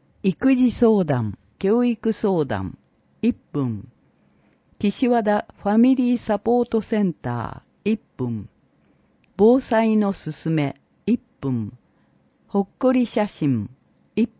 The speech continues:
分。編集後期、一分。七月、八月の相談、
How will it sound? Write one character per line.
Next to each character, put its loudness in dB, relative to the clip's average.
分。 -6
編 6
集 -2
後 2
期、 -12
一 0
分。 -4
七 -2
月、 0
八 -6
月 -2
の 2
相 -4
談、 -2